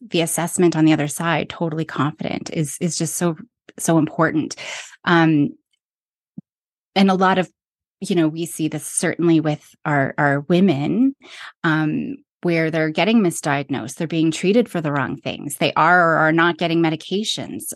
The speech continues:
right? And it just be-, can become more impairing, and they're at greater risk. So just looking at those sort of outcomes is really important too.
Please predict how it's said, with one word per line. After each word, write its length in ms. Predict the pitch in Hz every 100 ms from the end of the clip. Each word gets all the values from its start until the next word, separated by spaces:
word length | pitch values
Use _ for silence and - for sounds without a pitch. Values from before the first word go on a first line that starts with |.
| 165
right? 300 | 151 170 196
And 360 | 185 165 156 -
it 120 | 165
just 240 | 175 - -
be-, 80 |
can 320 | - 185 170 160
become 400 | - 170 165 165
more 240 | 170 214
impairing, 640 | 220 190 - 135 135 180
and 100 | 190
they're 80 | 160
at 140 | 151 170
greater 400 | 180 214 226 165
risk. 580 | 135 117 214 240 -
So 300 | - 196 165
just 240 | 160 190 -
looking 320 | 180 190 165
at 160 | 156 -
those 320 | 160 170 -
sort 260 | 170 156
of 140 | 156 143
outcomes 560 | 156 127 - 196 240
is 160 | 202 -
really 180 | 156 156
important 480 | 151 - 160 143 -
too. 320 | - 156